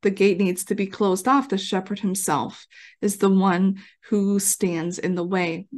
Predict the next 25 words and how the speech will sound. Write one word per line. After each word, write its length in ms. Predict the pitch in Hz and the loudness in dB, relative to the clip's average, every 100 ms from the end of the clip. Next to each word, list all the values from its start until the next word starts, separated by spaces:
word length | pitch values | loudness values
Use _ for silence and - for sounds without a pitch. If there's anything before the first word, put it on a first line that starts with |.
| 311 _ _ _ _ _ - - - | -16 _ _ _ _ _ -20 -20 -8
for 400 | 190 185 180 180 | -2 2 4 2
the 120 | 120 | 0
sheep's 380 | 190 - 160 - | -2 -2 -4 -4
protection. 500 | - 208 277 269 180 | -4 0 2 2 -2
And 100 | 190 | 0
so 120 | 220 | 2
Jesus 560 | 196 240 277 226 165 185 | 2 4 4 4 0 -2
is 140 | 190 | -4
saying, 260 | - 208 202 | -2 -4 -2
"I 220 | 190 220 269 | -2 -2 0
am 180 | 208 214 | 0 0
the 120 | 196 | -2
gate." 640 | 196 - 220 208 - - - _ - - - - - _ | -4 -4 -2 -2 -4 -16 -20 _ -20 -20 -20 -20 -20 _
Now, 140 | 254 254 | 0 2
one 160 | 339 | 4
of 80 | 427 | 2
the 160 | 311 - | 0 0
things 240 | 233 233 | 0 0
that 100 | 202 | -2
I 80 | - | -4
think 220 | 226 202 | -4 -4
can 100 | 208 | -6
help 280 | - 214 220 | -4 -6 -4
us 160 | 220 - | -6 -4
understand, 1040 | 202 196 208 - - 214 214 165 170 190 | -2 -2 -2 -4 -2 -2 0 -2 -6 -8